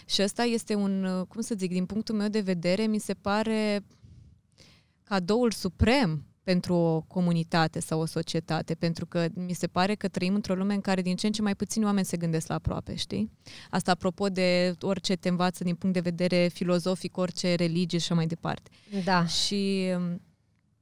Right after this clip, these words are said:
Speaker 1: asta, um, din punct de vedere al respectului și iubirii mele față de oameni, mi se pare că față de tine am o totală încredere, știi? Pentru că în momentul în care am văzut că ați lansat, uh, într-un moment destul de critic în România,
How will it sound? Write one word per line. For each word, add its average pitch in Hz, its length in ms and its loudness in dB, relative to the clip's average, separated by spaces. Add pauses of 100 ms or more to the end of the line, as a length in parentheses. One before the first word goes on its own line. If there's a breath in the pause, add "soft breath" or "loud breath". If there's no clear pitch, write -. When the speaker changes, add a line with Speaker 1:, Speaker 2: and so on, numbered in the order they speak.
(360)
Speaker 1:
asta, 202 540 2 (120)
um, 180 600 -2 (360)
din 196 200 -2
punct 208 200 4
de 208 80 2
vedere 196 520 2
al 175 380 2 (420 soft breath)
respectului 180 760 0
și - 140 -4
iubirii 185 340 -2
mele 180 500 2
față 190 380 -4
de 175 120 -2
oameni, 165 480 0
mi 208 160 2
se 190 140 -6
pare 208 300 0
că 196 320 0
față 190 260 -2
de 185 60 -4
tine 208 200 0
am 208 140 4
o 196 100 2
totală 196 360 2
încredere, 170 540 0
știi? 185 360 -4 (340 loud breath)
Pentru 202 280 2
că - 100 -2
în 196 100 4
momentul 196 380 0
în 202 120 -10
care 196 80 2
am 196 80 2
văzut 190 280 -4
că 214 100 -4
ați 196 160 -4
lansat, 190 560 -2
uh, 190 60 -2 (260)
într-un 180 360 -2
moment 180 440 0
destul 196 400 -4
de 196 440 2
critic 285 420 -4
în 180 80 -2
România, 175 640 -2